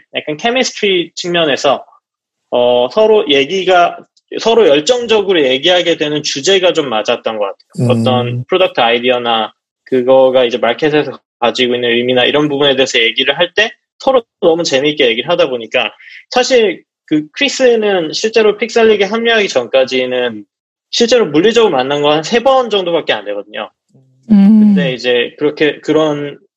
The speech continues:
Speaker 1: 독특-, 그 약-, 거의 크레이글리스트 같은 인연으로 만나서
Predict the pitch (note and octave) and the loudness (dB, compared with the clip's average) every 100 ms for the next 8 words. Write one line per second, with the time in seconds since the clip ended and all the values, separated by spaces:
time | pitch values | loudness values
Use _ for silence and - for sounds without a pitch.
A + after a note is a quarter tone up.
0 | _ C3+ - D3+ _ - - C3 - C#3+ | _ -8 -8 -10 _ -8 -2 -2 0 0
1 | C#3 - G3+ F#3+ F3 - D#3 C3 D3 C3+ | 0 0 0 0 -4 -2 -2 0 -2 -2
2 | C3 B2+ C3 C3+ C3 A#2 G#2+ A#2 B2 G3+ | -2 -2 0 0 0 -2 -2 -2 0 0
3 | G#3+ | -2